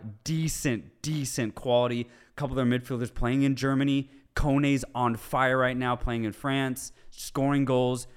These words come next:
for the national team. This Malian team, I think, will fulfill what they came out here to do, and that's to qualify for their first ever World Cup. I'm excited to see it.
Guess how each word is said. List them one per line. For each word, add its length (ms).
for 220
the 80
national 420
team. 400
This 200
Malian 300
team, 180
I 100
think, 300
will 240
fulfill 720
what 400
they 160
came 300
out 140
here 160
to 100
do, 200
and 80
that's 140
to 100
qualify 760
for 120
their 140
first 480
ever 260
World 380
Cup. 380
I'm 160
excited 540
to 80
see 180
it. 100